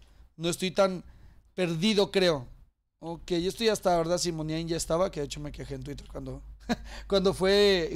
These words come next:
creo, el último S B C que salió de los tots Ultimate. En mejoras, player pick de icono noventa. Este es nuevo, ¿no? Este es nuevo. Gana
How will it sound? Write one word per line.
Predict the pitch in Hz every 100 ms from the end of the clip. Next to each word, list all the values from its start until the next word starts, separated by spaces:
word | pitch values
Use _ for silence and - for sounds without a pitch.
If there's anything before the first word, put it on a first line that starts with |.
| 127
creo, | 190 214
el | 208 185
último | 202 180 196
S | 180
B | 196
C | 180 185
que | 180
salió | 165 170 180 175 - - -
de | 165
los | 175 165
tots | - 185 -
Ultimate. | 220 202 254 254 262 - - -
En | 214 226
mejoras, | 233 - 294 254 160 - - - - _ _ _ _ _ _ _ - - - - _ _ _ _ _ _
player | 214 254 294
pick | - 269
de | 226
icono | 226 277 269
noventa. | 226 208 240 196 190 151 - - - -
Este | 214 -
es | 196
nuevo, | 180 175 151
¿no? | 151 -
Este | 175 180
es | 165
nuevo. | 156 131 - - - -
Gana | 196 240 269